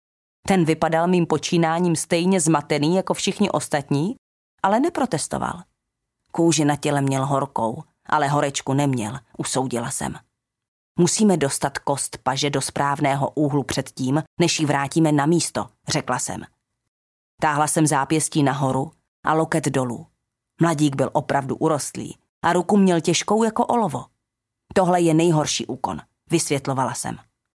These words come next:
Ohnula jsem loket a opatrně ho nadzvedla. Chlapcova ústa se skřivila, ale úsměv to nebyl.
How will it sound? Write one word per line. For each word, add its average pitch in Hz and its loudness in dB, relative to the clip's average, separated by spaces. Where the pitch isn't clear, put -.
Ohnula 185 4
jsem 156 0
loket 135 -4
a - -2
opatrně 165 2
ho 147 0
nadzvedla. 135 -4
Chlapcova 160 0
ústa 165 0
se 160 0
skřivila, 139 -2
ale 151 0
úsměv 131 -2
to 110 -4
nebyl. 135 -4